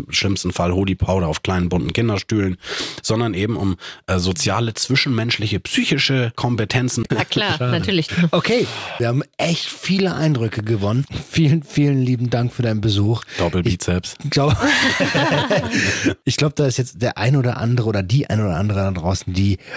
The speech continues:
Speaker 3: Bock hat, mehr von dir zu erfahren.
Speaker 1: Buch eine
Speaker 3: Am
Speaker 1: Kieztour.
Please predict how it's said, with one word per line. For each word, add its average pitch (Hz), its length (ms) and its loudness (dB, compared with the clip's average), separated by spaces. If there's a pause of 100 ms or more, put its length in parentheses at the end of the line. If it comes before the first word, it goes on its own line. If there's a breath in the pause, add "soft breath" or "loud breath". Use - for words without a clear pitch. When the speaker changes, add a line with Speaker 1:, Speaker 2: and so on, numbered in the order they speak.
(180)
Speaker 3:
Bock - 240 0
hat, - 320 -2
mehr 104 480 2
von 131 160 2
dir 123 100 2
zu - 120 -2
erfahren. 120 500 0 (420 loud breath)
Speaker 1:
Buch 147 160 0
eine - 100 2
Speaker 3:
Am 117 60 2
Speaker 1:
Kieztour. 113 540 -2